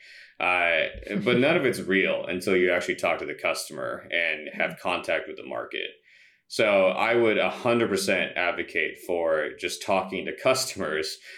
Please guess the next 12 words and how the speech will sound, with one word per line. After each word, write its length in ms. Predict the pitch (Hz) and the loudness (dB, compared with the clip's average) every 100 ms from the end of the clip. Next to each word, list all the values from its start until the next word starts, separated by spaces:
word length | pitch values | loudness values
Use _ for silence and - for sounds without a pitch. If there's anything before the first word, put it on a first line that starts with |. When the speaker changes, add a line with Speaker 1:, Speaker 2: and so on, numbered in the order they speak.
| - | -8
Speaker 1:
and, 260 | 82 95 85 | -2 0 2
and 140 | 98 | 2
making 260 | 101 98 98 | 0 0 -2
sure 200 | 98 95 | 0 2
that 120 | 87 | 2
you 160 | 85 87 | 2 2
are 120 | 90 | 2
running 360 | 90 101 107 98 | 4 2 2 2
those 220 | 90 - | 0 0
market-driven 580 | 90 - 90 98 87 80 | -4 -2 -2 -2 -2 -4
experiments, 880 | - - 190 135 90 82 78 - - | -6 2 2 4 0 -2 -4 -8 -2
uh, 200 | 82 | 0